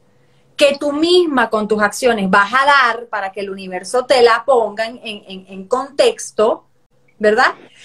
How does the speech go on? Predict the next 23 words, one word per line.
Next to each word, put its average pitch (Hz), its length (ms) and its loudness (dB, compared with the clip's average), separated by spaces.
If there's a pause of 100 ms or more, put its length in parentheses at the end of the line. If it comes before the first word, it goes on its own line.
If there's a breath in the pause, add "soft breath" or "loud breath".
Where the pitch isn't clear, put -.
(160 loud breath)
Y 370 380 4
tú 320 220 2
ahí 392 280 2
vas 320 160 -2
a 320 60 -2
decir, 330 420 -4
"Ah, 554 640 0 (280)
ajá, 381 260 2 (380)
era 359 260 0
por 466 160 0
aquí, 415 540 0 (220)
ok, 302 200 -4 (240)
por 359 140 -4
aquí 320 220 -2
es 330 60 -4
que 381 100 -4
voy 370 140 -2
a 415 60 -2
estar", 392 480 -2 (160)
porque 254 300 -4
yo 277 160 0
misma 359 360 -2
trabajaba 220 720 2